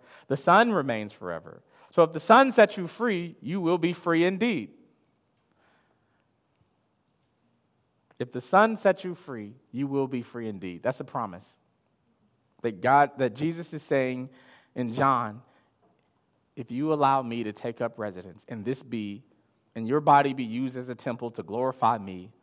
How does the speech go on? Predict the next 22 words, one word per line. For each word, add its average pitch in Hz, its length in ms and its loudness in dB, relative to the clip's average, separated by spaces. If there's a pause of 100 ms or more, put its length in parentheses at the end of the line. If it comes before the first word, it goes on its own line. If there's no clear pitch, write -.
(600)
I 107 140 0
assure 117 360 -10
you 87 300 -14 (1200)
that - 180 -14 (560)
we 117 140 -8
can 104 180 -10
work 104 220 -6
on 95 100 -10
this 95 160 -12
sin 90 260 -14
thing 85 220 -16
in 82 140 -16
your 85 100 -16
life. 82 240 -16 (1400)
And 110 140 -8
that 101 100 -10
this 135 220 -8
will 113 100 -8
not 113 300 -2
be 107 100 -8
a 101 60 -6
practice. 90 520 -6